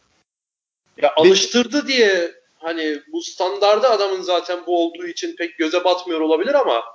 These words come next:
Speaker 1: hani
Speaker 2: Ya
Speaker 1: yaptığı
Speaker 2: kariyerinin
Speaker 1: çok
Speaker 2: en güzel
Speaker 1: acayip bir şey
Speaker 2: sezonlarından
Speaker 1: yine
Speaker 2: bir
Speaker 1: diye.
Speaker 2: tanesi Obradovic'in. Kariyerinin en iyi sezonu bence bireysel açıdan. Yani Obradovic hiçbir zaman normal sezonları ya da işte top on altıları o-, domine eden bir o-, koç olmadı.
Speaker 1: Hı hı.
Speaker 2: Hatta işte ne bileyim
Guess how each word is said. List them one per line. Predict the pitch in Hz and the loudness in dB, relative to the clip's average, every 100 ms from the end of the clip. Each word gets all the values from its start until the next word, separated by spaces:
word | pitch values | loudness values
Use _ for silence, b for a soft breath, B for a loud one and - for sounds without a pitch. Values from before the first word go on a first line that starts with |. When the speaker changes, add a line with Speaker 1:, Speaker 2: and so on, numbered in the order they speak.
| _ _ _ _ - | _ _ _ _ -8
Speaker 1:
hani | 135 | -2
Speaker 2:
Ya | |
Speaker 1:
yaptığı | 160 160 - 233 | 2 2 2 -6
Speaker 2:
kariyerinin | |
Speaker 1:
çok | - 285 | -6 -6
Speaker 2:
en | |
güzel | 254 214 | 0 2
Speaker 1:
acayip | 175 226 _ | 4 2 _
bir | |
şey | - 214 | -14 -10
Speaker 2:
sezonlarından | - 147 | -6 -2
Speaker 1:
yine | |
Speaker 2:
bir | 202 | -2
Speaker 1:
diye. | 151 | -4
Speaker 2:
tanesi | - _ _ | -8 _ _
Obradovic'in. | 123 107 - 110 | -12 -12 -16 -18
Kariyerinin | - 185 214 208 | -8 -6 -6 -6
en | 247 | -4
iyi | 220 | -4
sezonu | 208 180 160 127 | -6 -4 -4 -2
bence | 107 101 95 _ _ _ - | -4 -6 -12 _ _ _ -14
bireysel | 139 131 135 | -8 -6 -6
açıdan. | 107 - 98 | -6 -8 -8
Yani | 123 131 123 B B B | -2 -2 -2 B B B
Obradovic | 160 170 196 220 | -2 -2 -4 -8
hiçbir | 247 - | -12 -10
zaman | 180 185 185 | -4 -2 0
normal | 175 175 196 | 0 0 -2
sezonları | 190 156 156 147 | -4 -6 -4 -2
ya | 147 | -4
da | 147 | -4
işte | 143 143 | -6 -8
top | 147 - | -10 -2
on | 175 170 | 0 0
altıları | 160 139 | -2 -8
o-, | - _ - | -8 _ -4
domine | 156 160 | -2 0
eden | 156 147 147 | 0 0 0
bir | - - | -4 -8
o-, | 135 - _ _ _ _ _ _ _ _ _ - | -8 -8 _ _ _ _ _ _ _ _ _ -4
koç | 185 202 | -2 0
olmadı. | 170 110 - _ _ _ _ _ | 0 0 -4 _ _ _ _ _
Speaker 1:
Hı | 151 | -18
hı. | 151 202 214 _ _ - | -12 -14 -14 _ _ -4
Speaker 2:
Hatta | 143 151 151 139 - | -4 2 2 2 -2
işte | - - _ | -20 -20 _
ne | 110 | -8
bileyim | 151 147 - | -4 -4 -4